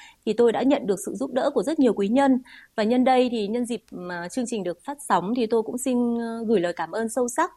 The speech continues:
đến, ờ, ngài Yi Sang Choi, là nguyên lãnh sự, ờ, Hàn Quốc tại Việt Nam và cũng là sếp cũ của tôi cách đây hơn mười năm. Thì khi mới ra trường thì trước khi đi du học Hàn Quốc thì tôi đã có cơ hội làm việc tại phòng lãnh sự,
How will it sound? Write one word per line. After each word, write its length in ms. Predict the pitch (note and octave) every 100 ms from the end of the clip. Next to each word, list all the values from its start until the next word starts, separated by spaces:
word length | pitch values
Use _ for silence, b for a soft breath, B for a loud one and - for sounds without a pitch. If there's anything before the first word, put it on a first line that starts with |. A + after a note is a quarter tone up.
| -
đến, 300 | F#3+ E3+ F3+
ờ, 240 | A3+ B3
ngài 260 | B3 A3 F#3
Yi 120 | A3+
Sang 260 | A3 B3 A#3+
Choi, 380 | - C#4 C4+ B3+ B B B B
là 160 | A3 G3
nguyên 320 | G3 B3+ B3+
lãnh 160 | A#3+ C4+
sự, 320 | C4+ C#4+ -
ờ, 200 | - E3+
Hàn 180 | E3+ F3
Quốc 180 | D4 D#4+
tại 100 | F#3
Việt 140 | G3+ F3+
Nam 340 | A3 A#3+ A#3+
và 80 | G#3
cũng 160 | -
là 160 | A#3 G#3+
sếp 180 | - D4 _
cũ 120 | -
của 100 | - G#3+
tôi 160 | A3 A3
cách 140 | C#4
đây 100 | A#3+
hơn 200 | A#3 A#3
mười 120 | G#3+
năm. 280 | F#3 A#3 A#3+ A3+ B B B -
Thì 80 | G#3
khi 160 | C#4+
mới 200 | C4 G#3+
ra 140 | G#3+ C4+ C4
trường 300 | B3 G#3 G3
thì 100 | F#3
trước 160 | - E4+
khi 80 | C#4+
đi 120 | B3+
du 120 | B3 C4
học 140 | A3+
Hàn 160 | G3+ F#3
Quốc 260 | C#4 F#4 F#4+
thì 100 | G#3
tôi 180 | A#3 A3+
đã 100 | -
có 140 | G3+
cơ 140 | A3+
hội 180 | B3 B3
làm 160 | G#3 F3
việc 280 | F#3+ F#3 -
tại 120 | -
phòng 200 | G3+ F3+
lãnh 180 | F3+ A#3+
sự, 320 | - D4